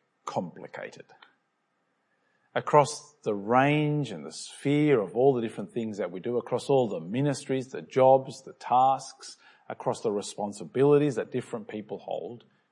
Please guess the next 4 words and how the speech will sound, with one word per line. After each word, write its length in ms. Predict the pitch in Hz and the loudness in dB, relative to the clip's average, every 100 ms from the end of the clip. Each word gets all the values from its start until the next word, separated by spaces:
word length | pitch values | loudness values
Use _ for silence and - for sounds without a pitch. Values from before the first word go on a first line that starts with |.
| _ | _
church 360 | - 165 196 - | 2 4 4 2
life 360 | 82 65 - - _ _ _ _ _ | 0 0 -4 -16 _ _ _ _ _
is 160 | 139 - | -8 -8
complicated. 960 | - 180 170 107 98 82 64 - - | -4 -4 -2 -4 -6 -6 -8 -10 -18